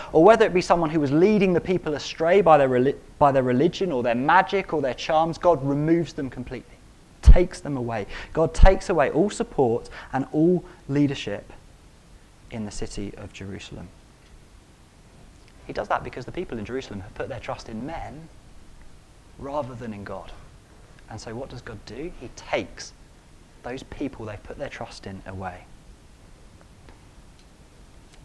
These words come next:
I urge each one of you this morning, let God be your guide. Let God be your support. Find refuge in God. Because if you don't, if you choose to put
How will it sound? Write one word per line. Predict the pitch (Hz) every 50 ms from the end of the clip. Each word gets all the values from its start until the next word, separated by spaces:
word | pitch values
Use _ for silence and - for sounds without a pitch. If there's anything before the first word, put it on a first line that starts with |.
| - - - - - - - -
I | 120 120
urge | 151 147 127 117
each | - 143 131 - -
one | 143 139
of | 127 -
you | 117 113 110
this | 107 - -
morning, | - 120 113 110 98 95 95 95 95 - - - - - - - - - - - - - - - - - -
let | 127 135 - 143 -
God | 165 165 185 190 -
be | - 190
your | 170 147 135
guide. | 120 123 107 95 90 - - - - - - _ - - - - - - - -
Let | 131 143 - 127 -
God | - 170 185 196 185 -
be | 165 151
your | 143 143 123
support. | - - 120 - - - 104 95 - - - - - - - - - - -
Find | - - 160 175 180 190 170
refuge | 170 185 175 - - - 156 135 127 - -
in | 135 123 117
God. | - 110 104 98 92 95 - - - - - - - - - - - - - - -
Because | 139 131 - 165 165
if | 196 - -
you | 240 220
don't, | 196 220 190 113 104 82 - - - - - - - - - - -
if | 175 - -
you | 214
choose | 190 - - 196 175 -
to | - -
put | - - 160